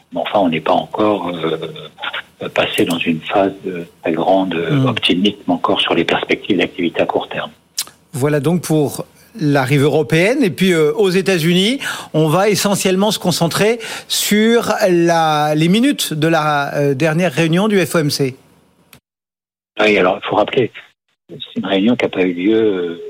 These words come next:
Speaker 1: la semaine dernière. C'est une réunion qui a eu lieu il y a trois semaines. Il s'est passé beaucoup de choses en trois semaines aux États-Unis, en particulier sur le front des, des données économiques.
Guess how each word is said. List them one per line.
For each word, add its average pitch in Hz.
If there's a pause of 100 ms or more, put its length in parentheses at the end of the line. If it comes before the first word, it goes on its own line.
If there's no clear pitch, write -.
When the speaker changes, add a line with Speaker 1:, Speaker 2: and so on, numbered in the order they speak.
Speaker 1:
la 170
semaine -
dernière. 117
C'est -
une -
réunion 101
qui 85
a 82
eu -
lieu 117
il -
y -
a 80
trois -
semaines. 101 (480)
Il -
s'est 113
passé -
beaucoup 123
de -
choses 143
en 101
trois -
semaines 101
aux 90
États-Unis, 90
en 123
particulier 98 (340)
sur -
le 85
front 101
des, 82
des 87
données 90
économiques. 92